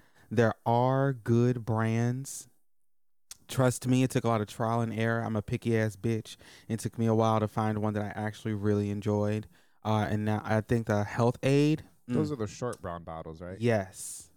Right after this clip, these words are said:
Speaker 1: Mm, mm-mm. I get one every day before I go to work.
Speaker 2: Health Aid is good. I like, um, it's a taller bottle.
Speaker 1: Nope.
Speaker 2: A little slimmer.
Speaker 1: Nope.
Speaker 2: I cannot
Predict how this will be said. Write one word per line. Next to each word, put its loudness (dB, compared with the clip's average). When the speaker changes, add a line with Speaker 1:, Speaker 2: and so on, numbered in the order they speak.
Speaker 1:
Mm, 0
mm-mm. 0
I 0
get 0
one 2
every 2
day 0
before -2
I 0
go 0
to 0
work. -6
Speaker 2:
Health -8
Aid -6
is -8
good. -6
I -8
like, -8
um, -8
it's -12
a -4
taller -6
bottle. -8
Speaker 1:
Nope. -2
Speaker 2:
A -20
little -8
slimmer. -10
Speaker 1:
Nope. -4
Speaker 2:
I -14
cannot -10